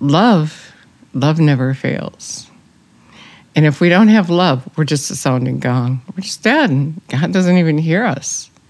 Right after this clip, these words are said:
And so what God is talking about today is that we were each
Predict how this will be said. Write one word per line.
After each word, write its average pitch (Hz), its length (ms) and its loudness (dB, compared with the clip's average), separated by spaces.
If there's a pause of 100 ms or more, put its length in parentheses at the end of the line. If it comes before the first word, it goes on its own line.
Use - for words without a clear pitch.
(560)
And 190 160 0
so 214 400 2
what 190 160 0
God 233 220 0
is - 140 -8
talking 196 380 2
about 127 280 -2
today 131 460 -2
is 143 180 -8
that 135 320 -2
we 160 300 0
were 190 160 0
each - 420 -4